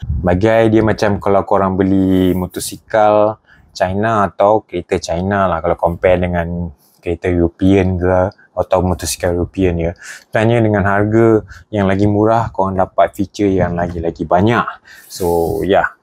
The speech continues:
helmet ni teringatkan <laughs> saya kepada tu lah. Seakan-akan tu lah. Tapi sebenarnya,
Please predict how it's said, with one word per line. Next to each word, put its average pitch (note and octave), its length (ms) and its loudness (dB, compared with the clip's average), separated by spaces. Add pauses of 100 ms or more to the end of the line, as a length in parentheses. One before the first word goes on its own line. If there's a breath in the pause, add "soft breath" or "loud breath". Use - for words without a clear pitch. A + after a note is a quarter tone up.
helmet G2+ 320 0
ni G#2+ 160 0
teringatkan F#2 640 -2
<laughs> - 80 -14
saya - 160 -6
kepada - 480 -2
tu G#2 240 0
lah. A2 240 0 (320 loud breath)
Seakan-akan F2+ 720 -2
tu G#2 160 0
lah. E2 160 -2 (400 loud breath)
Tapi G#2+ 240 0
sebenarnya, A#2 560 2